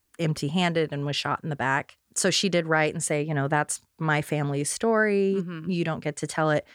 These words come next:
Speaker 1: which I get. That's every story for me. You know, <laughs> I've, I always have moments of,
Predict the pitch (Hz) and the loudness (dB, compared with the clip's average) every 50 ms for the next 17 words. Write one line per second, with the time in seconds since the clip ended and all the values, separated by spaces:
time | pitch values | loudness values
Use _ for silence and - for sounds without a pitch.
0 | - _ _ _ _ _ _ _ _ _ _ - 196 180 170 170 - - - - | -20 _ _ _ _ _ _ _ _ _ _ -2 0 0 2 2 0 -2 -2 -2
1 | - 156 165 160 - 160 - - - - - 156 156 - 180 165 160 160 156 151 | 0 0 0 2 2 2 2 0 0 0 0 2 2 4 2 2 2 2 0 0
2 | - - - 135 131 131 127 139 - 151 143 143 135 135 131 131 135 147 135 131 | 0 -2 0 0 0 0 0 -2 -2 -2 0 0 0 0 0 0 0 0 2 2
3 | 131 135 131 135 - - - 156 135 135 190 202 180 151 143 - - - - - | 2 2 2 0 0 0 2 2 4 4 4 2 2 0 -2 -2 -6 -10 -8 -8
4 | 185 - - - - - - - - 156 160 131 143 165 165 160 156 151 - 147 | -8 -8 -8 -14 -14 -14 -6 -2 2 2 4 4 4 4 4 4 2 2 2 2
5 | 143 147 147 139 139 139 135 135 - - 139 135 135 - - | 2 2 2 2 2 0 -2 -2 -2 -4 -4 -4 -6 -10 -16